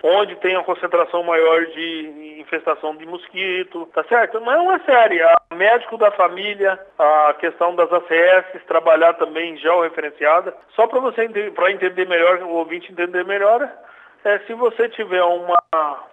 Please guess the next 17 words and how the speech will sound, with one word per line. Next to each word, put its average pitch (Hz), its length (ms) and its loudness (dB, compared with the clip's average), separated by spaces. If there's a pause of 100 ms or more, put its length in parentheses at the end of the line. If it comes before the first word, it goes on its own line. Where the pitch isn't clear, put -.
(560)
um 165 140 -6
programa, 180 920 0 (460)
a 156 140 0
pessoa 190 340 -2
através 185 420 0
do 233 200 2
G 220 140 0
P 214 120 -4
S, 180 540 2 (400)
chegando 190 440 -2
na 214 200 2
frente 196 420 -6
da 175 140 2
casa 175 400 2
da, 160 420 4
da 165 160 -2
pessoa, 147 640 -6